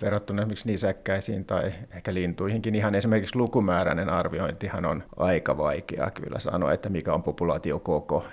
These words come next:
esimerkiksi. Mut toisaalta kalat sitten, kun ne on sidottu näihin vesistöihin ja elää vesistöissä tietyillä rajatuilla alueilla, niin sitten taas esimerkiksi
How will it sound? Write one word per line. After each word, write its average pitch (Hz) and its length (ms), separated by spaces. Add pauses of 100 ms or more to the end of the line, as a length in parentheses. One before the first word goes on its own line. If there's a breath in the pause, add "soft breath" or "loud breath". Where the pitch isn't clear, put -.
esimerkiksi. - 920 (100)
Mut - 160
toisaalta 107 420
kalat 110 360
sitten, 113 280
kun 113 100
ne 110 300 (100)
on 107 220
sidottu 123 400
näihin 117 260
vesistöihin 113 640
ja 107 200 (160)
elää 101 540 (240)
vesistöissä 101 640
tietyillä 98 440
rajatuilla 90 720
alueilla, 87 380
niin 107 100
sitten - 260
taas 95 220
esimerkiksi 98 440